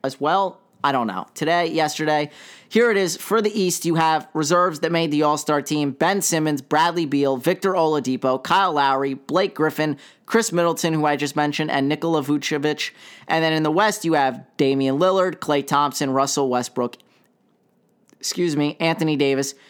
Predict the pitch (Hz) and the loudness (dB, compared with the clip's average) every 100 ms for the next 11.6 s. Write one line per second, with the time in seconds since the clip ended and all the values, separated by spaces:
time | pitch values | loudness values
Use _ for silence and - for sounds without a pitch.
0 | _ _ _ _ _ - 180 180 180 - | _ _ _ _ _ 0 2 2 0 -2
1 | 165 160 170 151 147 143 151 147 - - | -2 -2 0 0 2 0 0 -2 -4 -10
2 | - _ _ _ _ _ _ 185 214 208 | -18 _ _ _ _ _ _ 2 2 2
3 | 196 185 175 165 165 151 147 - 151 151 | 0 -2 -2 -2 2 2 2 0 0 2
4 | 147 147 147 139 139 123 123 120 123 113 | 2 0 -2 -4 0 0 0 -2 -2 -4
5 | - _ _ - - - - 214 190 131 | -12 _ _ -8 -4 -2 2 4 2 0
6 | 139 - 190 196 214 208 208 175 165 151 | -6 -2 0 2 2 -2 0 0 2 2
7 | 175 180 180 - 170 190 196 185 143 160 | 2 4 0 0 0 0 0 0 2 2
8 | 165 160 180 - - _ - 190 202 196 | 2 -2 -2 -2 -8 _ 0 2 4 2
9 | 202 - - - 190 185 175 151 160 - | -2 -8 -6 2 4 4 0 -2 -4 -2
10 | 190 180 - 165 156 151 135 123 - 170 | -2 -2 -2 2 2 2 -2 -6 0 2
11 | 175 131 123 120 123 | 2 0 2 2 -2